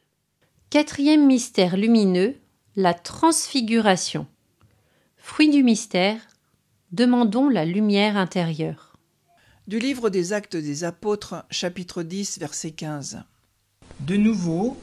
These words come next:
Speaker 3: une seconde fois, la voix lui parle. « Ce que Dieu a purifié, toi, ne le dis pas souillé. »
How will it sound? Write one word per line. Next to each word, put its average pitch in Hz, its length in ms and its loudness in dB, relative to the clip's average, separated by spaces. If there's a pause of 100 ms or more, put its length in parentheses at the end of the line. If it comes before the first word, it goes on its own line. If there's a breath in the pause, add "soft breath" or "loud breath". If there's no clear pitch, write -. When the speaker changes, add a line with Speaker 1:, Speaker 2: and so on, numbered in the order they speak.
(120)
Speaker 3:
une 175 180 -2
seconde 226 540 0
fois, 170 520 -2 (500)
la 147 120 -6
voix 180 280 2
lui 233 160 2
parle. « 135 460 -2 (720)
Ce - 140 -10
que 170 160 -8
Dieu 208 360 2
a 233 100 2
purifié, 220 800 -2 (220)
toi, 175 480 0
ne 175 140 -4
le 175 160 -2
dis 185 140 -2
pas 262 200 2
souillé. » 170 520 0